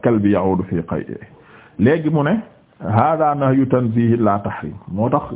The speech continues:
ci Riyaad bi mu naan tahriim, mu naan tanziih, waaye loolu wax nañ la, inshaa Allahu taala, du tanzih, tahrim la. Mooy tanzih, moom dane lii tere la goo xam ne tere bu ñu sib la, sibeel la, waaye du lu ñu xaraamal. Loolu wax nañ la,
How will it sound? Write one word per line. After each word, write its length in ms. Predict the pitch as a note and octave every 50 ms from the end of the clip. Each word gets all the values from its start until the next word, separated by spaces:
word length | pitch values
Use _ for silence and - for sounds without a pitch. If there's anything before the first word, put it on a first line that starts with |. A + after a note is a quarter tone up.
| -
ci 160 | - D3 D#3 D3
Riyaad 320 | D3 D#3+ D#3+ C#3+ B2+ A2+
bi 80 | A#2 A#2+
mu 100 | A2+ A#2
naan 180 | A2+ A#2 B2 B2
tahriim, 320 | - G#2+ - - E2 D#2+ - -
mu 120 | C3 B2
naan 180 | B2+ C3 B2 B2
tanziih, 380 | B2 A#2+ A2+ G#2 F#2 F2+ E2 - - -
waaye 240 | - G#2 A#2 B2 A#2+
loolu 240 | A#2+ B2+ C3 A#2+ A2
wax 160 | A#2 A#2 A#2+
nañ 160 | A2+ A2 G2+
la, 100 | G2 F#2
inshaa 400 | G#2 B2 B2 A#2+ - - A2+ G#2 G2+
Allahu 280 | G2 G2 G2+ F#2+ F2+ D#2+ E2+
taala, 380 | F#2 F2+ F#2 F#2 G2 - E3 - - _ _ _
du 120 | - G#2+ A2+
tanzih, 420 | A2 A#2+ A2+ G#2+ G2 G#2 G#2+ G#2+ -
tahrim 380 | A2+ G#2+ - - F#2 D#2 C2+ -
la. 60 | - - - _ _ _ _ _ _ _ - - _ _ _ _
Mooy 240 | - F#2 A2 B2 B2+ B2+
tanzih, 720 | - D#3 D3 C#3 C#3 B2 A2+ B2 C#3 D3 D3+ D3 C#3+ B2+ A#2 - - - _ - - _ _ _
moom 240 | - B2 D#3 F3+ F#3
dane 180 | F#3 G3 G3+ G3+ G3+
lii 340 | G#3 G#3+ A3+ B3 C#4 - - - - - - -
tere 200 | F#3 F#3 G3+ G#3
la 80 | G3+ F#3+
goo 160 | F3+ F3+ F3
xam 180 | E3+ F3+ E3 E3
ne 80 | D#3 D3+
tere 300 | D3+ E3+ E3 E3 E3 E3+
bu 120 | D#3 C#3+
ñu 100 | D3 D#3 C#3+ - - -
sib 180 | - E3+ D3 C3+
la, 100 | B2 B2+ C#3 - - - -
sibeel 300 | - D#3+ D#3 D3+ C#3+ C3+ C3
la, 60 | C3
waaye 280 | B2 B2+ B2+ C3 B2+ B2
du 60 | B2 C3+ D3 C#3+
lu 120 | - A#2+ A#2
ñu 100 | A#2 A2
xaraamal. 440 | - - A2+ G2+ F#2 F#2 E2+ D#2+ - - -
Loolu 260 | F#2+ A2 A#2 A#2 A#2+
wax 180 | B2 A#2+ B2
nañ 200 | B2+ A#2 A2+ G#2+
la, 160 | G#2 A2+ -